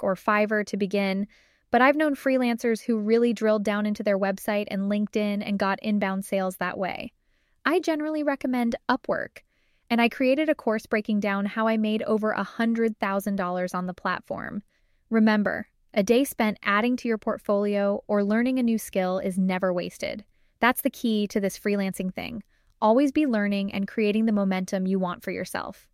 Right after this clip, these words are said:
Step five, maintain a structured daily routine. In order to keep up the momentum, I find it's really key for former office workers to create their own routine. That routine may start at noon like it does for me. Anybody who said you have to wake up at five A M to be successful just hates night owls.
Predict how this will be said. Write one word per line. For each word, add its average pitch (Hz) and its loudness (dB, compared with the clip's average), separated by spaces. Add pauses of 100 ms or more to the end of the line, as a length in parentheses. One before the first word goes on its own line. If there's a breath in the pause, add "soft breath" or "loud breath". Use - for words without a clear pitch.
(460)
Step - 0
five, - -4 (320)
maintain 226 0
a 294 -2
structured 208 -2
daily 190 0
routine. 190 -6 (560)
In 226 2
order 285 2
to 339 -2
keep 277 0
up 247 2
the 220 -2
momentum, 202 -2
I 202 -2
find 214 -2
it's 214 -6
really 262 2
key 202 -4
for 196 -4
former 202 -2
office 196 -6
workers 196 -4
to - -6
create 190 -4
their 196 0
own 190 -4
routine. 185 -8 (480)
That 262 4
routine 233 -2
may 196 -2
start 196 0
at 208 -4
noon 196 -2
like 190 -4
it 226 -6
does 190 -4
for 190 -6
me. 185 -6 (360)
Anybody 233 2
who 208 0
said 202 -2
you 202 -2
have 196 -4
to 202 -2
wake 196 0
up 202 0
at - -4
five 208 0
A 208 0
M 196 -2
to - -8
be 196 -4
successful 196 -6
just 190 -6
hates - -6
night 185 -6
owls. 185 -8